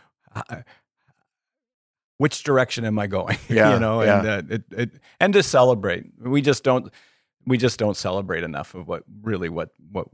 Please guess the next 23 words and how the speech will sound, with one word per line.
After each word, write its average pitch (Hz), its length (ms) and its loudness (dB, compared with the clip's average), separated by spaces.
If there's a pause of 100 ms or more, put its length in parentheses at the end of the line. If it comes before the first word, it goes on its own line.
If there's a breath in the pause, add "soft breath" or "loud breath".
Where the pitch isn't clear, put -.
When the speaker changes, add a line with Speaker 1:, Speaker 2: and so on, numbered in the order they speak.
(160)
Speaker 1:
what 87 160 -10
we've 95 180 -12
been 95 140 -8
able 87 280 -10
to 87 460 -12
accomplish - 640 -10
or 80 120 -6
achieve 85 580 -12
or, 85 240 -8 (180)
uh, 90 40 -4
Speaker 2:
Yeah. 90 140 -4 (100)
Speaker 1:
uh, 98 60 -14 (160)
uh, 62 60 -20 (140)
get, 92 320 -10
get 101 160 -12
done. 82 320 -10
So. - 200 -20
Speaker 2:
Yeah, 87 260 0 (140)
yeah. 98 180 0 (280 loud breath)
Lo-, 139 140 4
I 127 80 0
love 127 200 4
that. 123 100 6